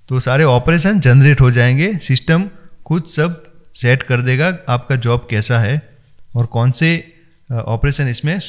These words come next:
होने वाले हैं। देखिए, यहाँ पे रफ मिल, फिर रफ मिल, फिर काउंटर मिल,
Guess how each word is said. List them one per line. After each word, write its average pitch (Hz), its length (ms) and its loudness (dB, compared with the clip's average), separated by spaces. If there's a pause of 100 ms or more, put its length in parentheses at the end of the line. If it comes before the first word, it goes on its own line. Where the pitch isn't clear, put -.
(200)
होने 120 180 -2
वाले 98 260 -4
हैं। 90 120 -8
देखिए, 110 300 -2
यहाँ 104 220 0
पे 101 160 -2 (400)
रफ 131 360 4
मिल, 139 360 4 (680)
फिर 135 140 4
रफ 127 300 2
मिल, 131 280 2 (560)
फिर 127 100 4
काउंटर 131 380 4
मिल, 131 420 4